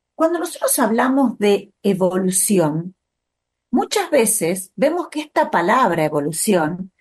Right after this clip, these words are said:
está muy de moda. Qué evolucionamos que so-, qué evolucionados que somos porque usamos tecnología, qué evolucionados que somos porque, eh, eh,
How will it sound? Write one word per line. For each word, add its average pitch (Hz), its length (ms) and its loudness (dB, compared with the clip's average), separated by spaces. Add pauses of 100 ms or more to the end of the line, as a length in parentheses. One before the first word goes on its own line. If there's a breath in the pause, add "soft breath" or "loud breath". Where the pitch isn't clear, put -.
(160 soft breath)
está - 300 -4
muy 605 100 -4 (100)
de 214 80 4
moda. 175 540 0 (420 loud breath)
Qué 359 120 0
evolucionamos 240 960 2
que 202 120 -4
so-, 254 460 0
qué 254 80 0
evolucionados 240 720 0
que - 120 -6
somos 262 500 0
porque 160 220 -4
usamos 190 400 -2
tecnología, 175 920 0 (260 loud breath)
qué 233 120 2
evolucionados 202 720 2
que 190 120 -6
somos 226 600 2
porque, 226 680 0 (300 loud breath)
eh, 175 640 0 (1080 loud breath)
eh, - 1120 -4